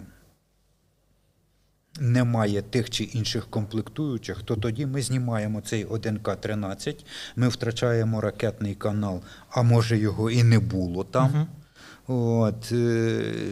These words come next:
Speaker 1: ми ставимо туди Т П Н один Т П В, е, зразка дві тисячі двадцятого року, і ми отримуємо танк, який працює вдень і вночі з одинаковою ефективністю на дальності до чотирьох кілометрів.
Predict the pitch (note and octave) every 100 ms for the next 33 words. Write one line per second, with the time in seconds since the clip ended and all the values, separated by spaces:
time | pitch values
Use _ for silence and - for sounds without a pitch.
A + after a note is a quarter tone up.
0 | G2+ C#3+ C3+ - C3 A#2+ A#2+ A#2 A#2+ A2+
1 | A2+ A2+ A#2 A#2 A#2 A2+ A2 A2+ G#2 G2+
2 | A#2 C3+ D3 F3 G#3+ - - _ _ _
3 | B2 A#2 A2 G#2 A#2+ A2+ B2+ A2+ A2+ A#2+
4 | A2+ A2 A#2 A2+ A#2+ A#2+ A2+ A2+ F#2+ A#2
5 | B2 A#2 G#2 G#2+ A#2 D#3 E3+ D#3 D3 C#3+
6 | C#3+ C3 B2 B2 A#2 G#2+ G2 - D#3 D3+
7 | A2+ - C#3+ C3+ - - - C#3+ A#2+ A2+
8 | - - G2 C3+ C3+ B2 G#2 - C3 A2
9 | G#2 G#2+ A2+ A2+ A2+ G#2 G#2+ G2+ - A#2
10 | - D3 C#3 A#2 - G2+ F#2+ G#2+ B2 G#2+
11 | - G2 G2 A#2 G#2+ A2+ G2+ - G#2 G2
12 | F#2+ F2 F2 F#2